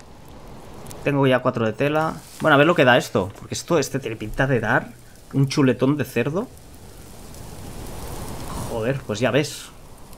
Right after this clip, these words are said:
Puede usarse en diferentes alimentos. También da vegetales, da uno. Hambre doce y hidratación menos cinco.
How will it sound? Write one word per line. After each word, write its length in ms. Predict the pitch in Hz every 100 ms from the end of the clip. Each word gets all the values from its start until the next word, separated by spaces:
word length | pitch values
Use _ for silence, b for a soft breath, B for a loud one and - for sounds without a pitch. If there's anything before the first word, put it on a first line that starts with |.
| - - - - - - - - - - -
Puede 120 | 160
usarse 300 | 165 170 185
en 160 | 175
diferentes 420 | 151 143 147 165 160
alimentos. 760 | 127 117 107 95 90 - - -
También 280 | - 127 151
da 80 | 190
vegetales, 480 | 160 143 147 165 139
da 80 | 120
uno. 420 | 135 196 226 247 - - - - - - - - - -
Hambre 240 | - 143 147
doce 280 | 156 - 165
y 80 |
hidratación 420 | 139 127 123 123 151
menos 260 | 147 -
cinco. 440 | - 127 113 98